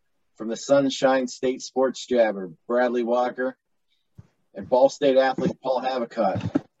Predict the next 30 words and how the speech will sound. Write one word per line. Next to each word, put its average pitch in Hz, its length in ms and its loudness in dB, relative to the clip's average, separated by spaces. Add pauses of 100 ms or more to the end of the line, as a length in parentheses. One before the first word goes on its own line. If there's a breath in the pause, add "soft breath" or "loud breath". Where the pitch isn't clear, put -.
(140)
Our 113 120 -4
special 160 360 0
guest 147 280 2
tonight 151 360 0 (400)
is - 80 -18
a - 60 -6
fifteen-year 151 920 -2 (120)
N 139 140 -2
H - 220 -4
L 139 180 6
left - 280 2
winger, 139 540 -2
played 135 120 2
with 117 100 -2
the - 80 -14
Bruins, 156 640 -2
North 139 260 -2
Stars, 147 480 0
Whalers, 143 680 -2 (640)
and 110 100 -2
most 143 240 2
notably 139 400 6
the 120 60 2
Philadelphia 135 600 4
Flyers. - 720 0 (280)
See - 180 -6
that 117 220 0
picture 127 200 -4
behind 131 360 0
me? 131 160 -6